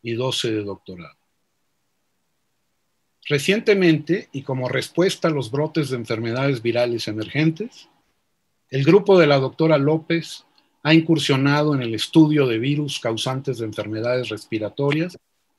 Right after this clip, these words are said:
en particular de la influenza, y se ha interesado en el desarrollo de métodos diagnósticos modernos para identificar a los agentes virales causantes de enfermedades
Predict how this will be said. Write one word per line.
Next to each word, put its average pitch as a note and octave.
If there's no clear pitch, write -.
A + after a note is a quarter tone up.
en F3+
particular C#3
de A#2
la A2
influenza, G#2+
y C3
se -
ha F3
interesado D3+
en B2+
el B2
desarrollo C#3+
de C#3
métodos C#3+
diagnósticos B2
modernos C3+
para B2+
identificar D3
a A#2
los G#2+
agentes C#3
virales A#2+
causantes B2
de A2+
enfermedades A2